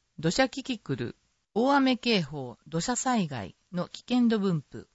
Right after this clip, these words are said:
のキューアールコードが載っています。問い合わせ、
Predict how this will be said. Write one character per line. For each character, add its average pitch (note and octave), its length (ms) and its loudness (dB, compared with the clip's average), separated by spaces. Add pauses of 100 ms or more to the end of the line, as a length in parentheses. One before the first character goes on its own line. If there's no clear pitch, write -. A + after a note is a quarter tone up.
(200)
の A#3 140 0
キ - 220 -4
ュ A#3 100 2
ー A3+ 100 8
ア G#3+ 60 10
ー - 20 4
ル F#3+ 120 0
コ F#3 160 2
ー E3 80 4
ド C#3 80 0
が B2+ 120 -2
載 A#2+ 120 -2
っ A#2 40 -10
て - 200 -4
い B2+ 100 0
ま A2+ 140 -2
す。 - 200 -14 (1700)
問 B3+ 220 6
い A#3 60 4
合 A3 80 4
わ G3+ 120 6
せ、 - 320 -2